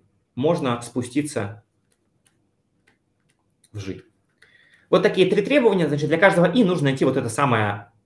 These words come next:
минимально возможное значение аш жи. Окей. Значит, мы переформулируем задачу в терминах, эм, ну, каких-то путей на графе, на самом деле. Так, хорошо. Тогда давайте,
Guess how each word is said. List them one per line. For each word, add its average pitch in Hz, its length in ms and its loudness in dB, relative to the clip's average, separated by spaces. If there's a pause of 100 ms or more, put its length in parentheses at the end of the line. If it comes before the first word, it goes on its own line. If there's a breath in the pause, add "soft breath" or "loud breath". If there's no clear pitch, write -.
(120)
минимально 135 400 2
возможное 117 380 0
значение 107 440 -6
аш 104 160 -4
жи. 98 220 -8 (1900)
Окей. - 440 0 (720 loud breath)
Значит, - 180 -10
мы 190 80 0
переформулируем 147 500 0
задачу 120 300 0
в - 40 -10
терминах, 120 600 0 (160)
эм, 95 600 -8
ну, 170 100 -6
каких-то - 280 -2
путей 131 320 0
на 104 100 0
графе, 101 300 -6
на 104 60 -10
самом 98 220 -6
деле. - 180 -14 (2000 soft breath)
Так, - 180 0
хорошо. - 540 0
Тогда 156 560 2 (640)
давайте, 160 760 2